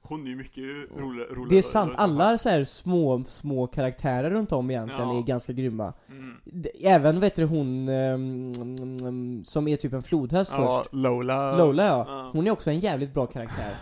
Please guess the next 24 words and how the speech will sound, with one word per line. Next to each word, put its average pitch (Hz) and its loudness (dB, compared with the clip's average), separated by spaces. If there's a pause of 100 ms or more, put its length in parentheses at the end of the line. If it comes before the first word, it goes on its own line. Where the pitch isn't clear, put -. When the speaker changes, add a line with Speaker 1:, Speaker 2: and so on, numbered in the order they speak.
(160)
Speaker 2:
Det 151 -2
finns 131 0
ju 233 0
bra 175 4
karaktärer 131 -2
runt 120 -4
om 185 0
i, 202 0
i 185 0
liksom 123 -4
arken. 123 -6
Speaker 1:
Mm. 120 -6 (420)
Speaker 2:
Men, 135 0
eh, 131 2 (1120)
just 143 -2
de 185 -2
tre 165 -6
är 135 -2
jag 139 -4
inte - -14
superkär - -8
i, 123 -6
alltså. - -14 (140)
Speaker 1:
Nej. 127 -14